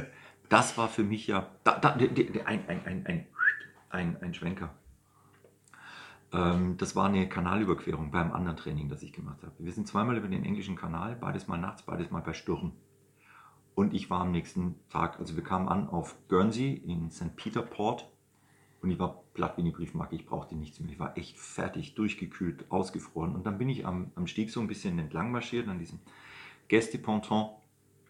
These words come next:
Speaker 2: weil wir gar nicht in den Hafen reinkamen, es war zu wenig Wasser, mussten draußen warten. Und ich gucke und es pfeift draußen mit guten sieben,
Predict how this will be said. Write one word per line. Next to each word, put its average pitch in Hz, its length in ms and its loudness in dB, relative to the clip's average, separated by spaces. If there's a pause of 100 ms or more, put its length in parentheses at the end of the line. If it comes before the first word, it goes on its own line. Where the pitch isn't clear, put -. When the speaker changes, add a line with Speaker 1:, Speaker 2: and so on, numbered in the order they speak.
(420)
Speaker 2:
weil 92 160 2
wir 98 80 4
gar 101 120 4
nicht 95 120 2
in 90 60 4
den 78 120 4
Hafen 98 240 2
reinkamen, 95 500 2
es - 100 -6
war 85 120 -2
zu - 140 -6
wenig 82 260 0
Wasser, 92 240 -4
mussten 85 300 -6
draußen 80 320 -4
warten. 90 260 -2 (880)
Und 107 120 6
ich 101 120 4
gucke 120 200 6
und 107 80 6
es 85 80 4
pfeift 85 400 2
draußen 95 320 2
mit 85 140 2 (1000)
guten 101 240 -4
sieben, 82 480 0